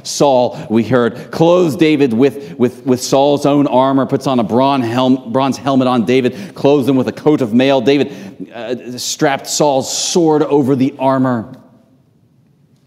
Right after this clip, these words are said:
How often we assume we have to fight fire with fire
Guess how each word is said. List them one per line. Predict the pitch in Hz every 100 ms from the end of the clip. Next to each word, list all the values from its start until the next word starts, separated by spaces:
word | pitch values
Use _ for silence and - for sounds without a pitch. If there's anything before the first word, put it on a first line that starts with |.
| _ _ _ _ _ _ _ _ _ _ _ _ _ _ _ _ _ _ - -
How | 139
often | 139 139 123
we | 117
assume | 110 - 123
we | 117
have | 117 110
to | 107
fight | 113 101
fire | - 110 107 104
with | 95 -
fire | 101 87 80